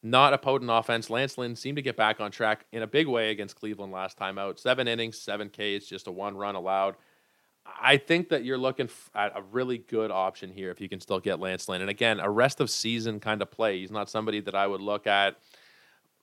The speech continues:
as ju-, you know, somebody that, you know, just stream him in and then you can drop him again. Like, I think Lance Lynn is,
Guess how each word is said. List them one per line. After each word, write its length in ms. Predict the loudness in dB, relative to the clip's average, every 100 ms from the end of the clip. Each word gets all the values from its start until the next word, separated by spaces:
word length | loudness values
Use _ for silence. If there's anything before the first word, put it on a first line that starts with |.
| -18 -16 -4 4
as 340 | 4 4 -4
ju-, 180 | -6 -6
you 120 | -4
know, 240 | -2 -4
somebody 400 | -4 -8 -6 -4
that, 220 | -4 -6 -8 _ -20 -20 -20 _ _ _ _ -12
you 60 |
know, 140 | -8 -6
just 220 | -4 -4
stream 300 | -4 -2 -2
him 180 | -4 0
in 540 | 2 4 4 2 2
and 160 | 0 -2
then 120 | -4
you 140 | -4
can 140 | -8 -2
drop 240 | 2 2
him 60 | 2
again. 180 | -2 -2
Like, 100 | -2
I 80 | -2
think 200 | -2 -2
Lance 320 | -2 -2 -2
Lynn 160 | -2
is, 180 | -2 -6